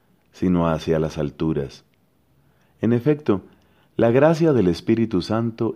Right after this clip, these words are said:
ignora la lentitud. Los beneficios de María y los dones de la presencia del Señor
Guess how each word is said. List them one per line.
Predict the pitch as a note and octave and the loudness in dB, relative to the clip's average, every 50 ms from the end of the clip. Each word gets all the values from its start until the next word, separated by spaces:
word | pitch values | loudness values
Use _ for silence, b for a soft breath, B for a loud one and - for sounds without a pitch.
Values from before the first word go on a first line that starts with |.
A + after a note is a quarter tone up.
| - | -6
ignora | F#2 E2+ D2 D#2 D#2+ D#2+ E2 F2 F#2+ F#2 | -8 -8 -6 -4 -4 -2 -2 -2 -2 -4
la | F2+ F2+ E2 | -4 -4 -2
lentitud. | E2 E2 F#2+ A2 A2+ A2 G#2+ - F#2+ D#2 - - D#2 D2 C#2 C#2 D2 - _ _ _ _ _ _ _ _ _ _ _ _ _ _ _ _ _ _ _ _ | -2 -2 -2 -4 -4 -6 -6 -6 -8 -8 -8 -8 -8 -8 -8 -12 -16 -20 _ _ _ _ _ _ _ _ _ _ _ _ _ _ _ _ _ _ _ _
Los | D2+ D#2+ D#2+ D#2 | -2 -2 -2 0
beneficios | D2 E2 D#2+ D#2+ D#2 D2+ - F#2+ G2 G2+ G2 - G2+ G2+ G2 F#2 E2+ | 0 -2 -2 -2 -2 -2 0 0 0 0 0 -2 0 0 0 0 -2
de | F2 E2 D#2+ | -2 -2 -2
María | D#2+ D#2 D2 F2+ G2+ A2+ A#2+ A#2+ A#2 A#2 - - | -2 -2 -2 -2 -2 -2 -2 -2 -2 -4 -8 -8
y | - F2+ | -8 -8
los | D#2+ D#2+ E2 D2+ C#2+ C#2 | -4 -4 -4 -4 -4 -4
dones | D#2 E2 F#2 G#2 G#2+ G#2+ G2 F2 | -2 -2 0 0 -2 -4 -4 -4
de | F2+ | -4
la | D#2+ D2+ D2+ - | -4 -4 -4 -6
presencia | - D2 D2+ C#2+ - F2+ G2 G#2+ G#2+ G2+ G#2 G2+ | -6 -8 -8 -8 -6 -6 -6 -6 -6 -6 -6 -4
del | F2 E2 D#2 D2+ | -4 -4 -6 -8
Señor | - - D#2+ D#2+ E2+ G2+ A2+ A#2 A#2 b | -8 -8 -8 -6 -4 -4 -6 -6 -8 b